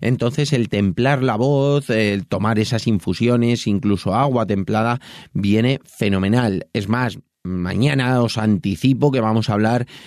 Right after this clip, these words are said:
de infusiones para mejorar la voz, para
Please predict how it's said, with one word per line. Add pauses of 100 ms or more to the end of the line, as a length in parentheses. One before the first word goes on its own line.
(120)
de
infusiones
para
mejorar
la
voz,
para